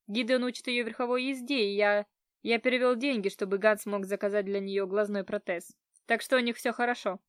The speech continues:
Выдавил улыбку Кол, будто не замечая, как я переменилась в лице, перестав облизывать крошки с пальцев. Милое платьице и колготки, заляпанные кровью. Белокурые волосы, разметавшиеся по грязным половицам. Знаки и руны, шрамы от которых пройдут с ней через всю жизнь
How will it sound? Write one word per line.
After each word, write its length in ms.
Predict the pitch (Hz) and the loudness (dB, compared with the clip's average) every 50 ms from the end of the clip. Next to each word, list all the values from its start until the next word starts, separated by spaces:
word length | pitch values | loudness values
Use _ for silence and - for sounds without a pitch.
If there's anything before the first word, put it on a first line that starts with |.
| _ _ _ _ _ _ - | _ _ _ _ _ _ -4
Выдавил 380 | 202 208 202 208 208 208 208 214 | 0 2 4 4 4 4 4 4
улыбку 340 | 214 214 202 - - 214 208 | 4 2 2 0 0 -4 -2
Кол, 320 | - - 262 262 240 214 | 0 0 2 2 2 2
будто 220 | 190 202 - 214 | 0 -2 -2 -4
не 120 | 202 202 202 | -4 -4 -4
замечая, 400 | 196 202 208 208 - 240 233 214 | -4 -4 -4 -2 0 0 0 0
как 160 | 208 190 - | 0 -2 -4
я 80 | 208 190 | -4 -2
переменилась 580 | - 202 208 202 208 202 208 208 202 202 - | -2 -2 -2 -2 -2 -4 -4 -4 -4 -4 -6
в 40 | - | -4
лице, 340 | 202 202 - - - 247 240 | -4 -4 -4 -2 -4 -4 -2
перестав 460 | - 220 190 190 - 220 208 - 214 | -2 -6 -6 -4 -2 -2 -2 0 -2
облизывать 420 | 196 190 214 214 208 208 196 180 | -4 -4 -4 -4 -4 -4 -6 -6
крошки 360 | - - 202 196 - - - 214 | -4 -4 -4 -4 -4 -6 -12 -18
с 80 | - - | -12 -8
пальцев. 420 | - 196 190 185 - - 185 - _ _ _ _ _ _ _ _ _ _ _ _ _ - | -6 -6 -6 -6 -8 -8 -10 -10 _ _ _ _ _ _ _ _ _ _ _ _ _ -6
Милое 320 | 208 214 226 226 220 214 | -2 0 2 4 4 4
платьице 500 | 208 - 233 240 240 - 226 - - 214 | 4 2 -2 -2 -2 -4 -6 -4 -2 -2
и 20 | 202 | -2
колготки, 480 | - 220 214 208 214 240 226 - - | 0 0 0 0 0 -2 -2 -2 -6
заляпанные 540 | 190 185 208 208 214 202 - 208 208 220 226 | -4 -2 0 0 0 0 0 -2 -2 -2 -4
кровью. 480 | - - 226 214 196 185 185 190 190 - _ _ _ _ _ _ _ | -4 -4 -4 -2 -2 -2 -4 -8 -10 -12 _ _ _ _ _ _ _
Белокурые 500 | - 214 214 220 220 220 240 220 226 226 220 | 2 2 4 4 2 2 2 2 2 2 2
волосы, 440 | 214 254 254 240 214 - - 214 202 | 2 0 0 -2 -2 -2 -2 -2 -2
разметавшиеся 760 | 202 196 208 214 - 233 226 220 - - 220 196 - 214 202 | 0 -2 -4 -2 0 2 2 2 0 -4 -8 -6 -6 -4 -2
по 120 | - 220 | 0 0
грязным 340 | 214 208 220 208 208 208 202 | 0 2 2 0 0 0 -4
половицам. 680 | - 220 208 214 214 214 214 202 - - - 190 196 _ _ _ _ - | -4 -4 -4 -2 -2 -4 -6 -6 -8 -8 -12 -12 -12 _ _ _ _ -14
Знаки 460 | 226 185 190 220 233 233 220 - 220 | -10 -4 -2 0 0 0 0 0 0
и 120 | 208 208 208 | 4 4 4
руны, 320 | 220 240 247 247 226 208 | 4 2 0 0 -2 -2
шрамы 380 | - - 214 214 214 214 214 214 | -2 -2 -2 0 0 2 2 0
от 100 | 208 - | 0 2
которых 500 | 220 208 - - 233 247 247 220 - - | 0 -2 0 0 -2 0 0 -2 -4 -4
пройдут 360 | - 208 208 190 220 240 - | -2 -2 -2 -2 -2 -6 -6
с 80 | - | -6
ней 120 | 226 214 202 | -6 -6 -6
через 260 | - - 196 208 202 | -6 -6 -6 -6 -6
всю 240 | - - - 262 247 | -6 -6 -8 -8 -6
жизнь 420 | 233 220 226 220 202 185 185 - | -6 -4 -2 -2 -2 -4 -8 -12